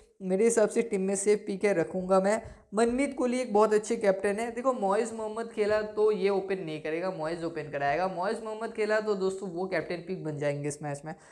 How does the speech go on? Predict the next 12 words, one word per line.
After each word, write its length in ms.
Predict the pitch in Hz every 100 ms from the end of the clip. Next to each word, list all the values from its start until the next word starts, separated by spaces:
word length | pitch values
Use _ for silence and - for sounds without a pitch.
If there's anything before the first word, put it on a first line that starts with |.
| _ -
but 120 | 220 202
वो 200 | 233 254
जब 220 | 226 180
तक 120 | 165
नहीं 220 | 156 151
खेलता 300 | 156 143 160
है 240 | 190 - - _ _ _ _ _ _ _
तब 180 | 196 190
तक 100 | 240
दोस्तों 380 | 220 208 202 220
मनमीत 440 | 190 170 185 196 196
कोहली 420 | 180 190 202 -